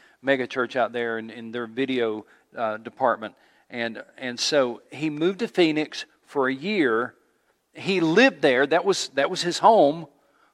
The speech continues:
but he knew it was just a temporary place. And then he's gonna come to his real home. We're all strangers like that, every one of us. You're living here right now, but if you know Christ as Savior,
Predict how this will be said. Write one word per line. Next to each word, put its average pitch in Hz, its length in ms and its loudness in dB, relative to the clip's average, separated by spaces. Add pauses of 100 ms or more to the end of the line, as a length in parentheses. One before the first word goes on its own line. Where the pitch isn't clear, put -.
but 175 100 4
he 185 120 0
knew 208 200 2
it 220 40 2
was 196 120 2
just 202 220 -2
a 180 40 -6
temporary 185 440 2
place. - 640 -4 (880)
And 120 100 -6
then 165 80 2
he's 165 160 -2
gonna 156 220 -2
come 143 320 -2 (380)
to - 80 -8
his 131 160 -2
real 139 160 0
home. - 240 -16 (1700)
We're 131 160 2
all 151 140 6
strangers 139 680 -6
like 95 240 -6
that, 95 260 -18 (720)
every 127 200 -8
one 151 180 -4
of 98 160 -6
us. - 280 -20 (1000)
You're 151 140 0
living 170 320 4
here 160 160 0
right 151 240 6
now, 165 360 -2 (1080)
but 120 60 -12
if 107 100 -16
you 131 40 -10
know 151 120 -2
Christ 139 440 -2
as 127 80 -10
Savior, 110 540 -6